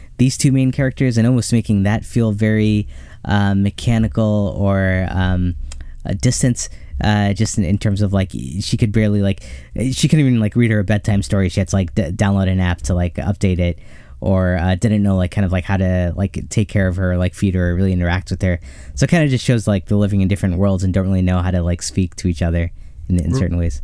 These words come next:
Speaker 2: Right, exactly. And you can, you know, Megan learns super fast and everything and has, like, all the intelligence in the world.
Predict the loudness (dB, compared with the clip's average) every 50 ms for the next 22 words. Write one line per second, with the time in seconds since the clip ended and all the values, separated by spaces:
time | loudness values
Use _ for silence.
0 | -8 -10 -4 0 2 4 4 4 2 2 2 2 2 2 2 2 2 2 0 -2
1 | -4 -6 -4 -2 0 2 4 4 4 4 4 4 4 4 4 2 0 -4 -10 -14
2 | -14 -16 -10 -6 -2 2 4 4 6 6 6 6 6 6 6 4 6 6 6 6
3 | 6 6 6 6 6 6 6 4 4 2 0 0 0 0 0 -2 -2 -2 -2 -2
4 | 0 -2 -2 -4 -6 -6 -4 -4 -2 -2 -2 -2 -2 0 0 -2 -2 -2 -2 -2
5 | -2 -2 -2 -2 -2 0 2 4 4 4 4 4 4 2 2 0 0 0 2 4
6 | 4 6 6 6 4 4 2 2 2 2 2 2 2 0 0 0 0 0 0 0
7 | 0 0 2 2 2 0 0 -2